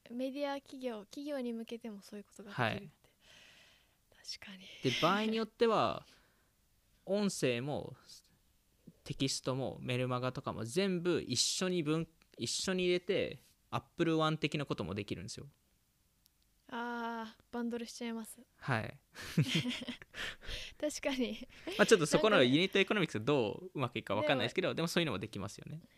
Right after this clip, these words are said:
Speaker 1: やっぱりその宮武さんがおっしゃってたみたいに、その音声にもできるし、
Speaker 2: うん。
Speaker 1: みたいなところって、
Speaker 2: うんうんうんうん。
Speaker 1: その、最近調達してたあの、ポッドキャストをこ-、書き起こししてくれるようなディスクリプトってあるじゃないですか。
Speaker 2: うんうんうんうん。
Speaker 1: あれとか、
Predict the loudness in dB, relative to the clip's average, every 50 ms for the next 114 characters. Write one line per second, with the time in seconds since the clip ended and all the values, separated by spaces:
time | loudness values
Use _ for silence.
0 | -20 -20 -20 -14 -10 -8 -8 -8 -8 -12 -6 -4 -2 -2 -2 -4 -6 -6 -6 -6
1 | -6 -4 -4 -4 -4 -4 -4 -6 -6 -8 -10 -10 -10 -8 -8 -8 -8 -8 -8 -8
2 | -8 -10 -10 -10 -10 -8 -8 -6 -8 -8 -8 -8 -8 -8 -8 -8 -8 -10 -10 -12
3 | -10 -6 -6 -6 -6 -6 -6 -8 -8 -8 -6 -6 -4 -4 -4 -6 -8 -10 -14 _
4 | _ -12 -10 -8 -8 -8 -10 -12 -10 -8 -8 -8 -8 -8 -10 -10 -10 -10 -10 -12
5 | -12 -14 -12 -6 -4 -4 -4 -4 -6 -10 -10 -10 -8 -8 -10 -10 -12 -10 -10 -10
6 | -8 -8 -10 -12 _ -20 -20 -20 -20 -20 _ _ -16 -14 -12 -10 -10 -10 -10 -10
7 | -12 -14 -16 _ _ _ _ _ _ _ _ _ _ _ _ _ _ _ _ _
8 | _ -10 -10 -8 -6 -4 -6 -6 -4 -6 -8 -6 -8 -8 -8 -10 -14 -12 -14 -14
9 | -12 -10 -12 -10 -10 -12 -12 -12 -14 -16 -18 _ _ _ _ _ _ _ _ _
10 | _ _ _ _ _ -16 -16 -16 -10 -10 -8 -6 -6 -8 -8 -8 -8 -8 -8 -8
11 | -12 -16 _ _ _ -20 -20 _ _ -20 -20 _ _ _ -20 -12 -8 -8 -8 -6
12 | -8 -10 -10 -12 -12 -14 -12 -14 -14 -12 -10 -8 -8 -8 -8 -8 -10 -10 -12 -12
13 | -12 -12 -14 -14 -12 -10 -8 -8 -8 -10 -14 -18 -20 -12 -4 -2 0 0 0 -2
14 | -4 -6 -6 -6 -8 -8 -8 -8 -8 -8 -8 -10 -12 -14 -12 -12 -12 -10 -6 -6
15 | -4 -4 -4 -4 -6 -6 -8 -12 -14 -12 -10 -8 -8 -8 -8 -10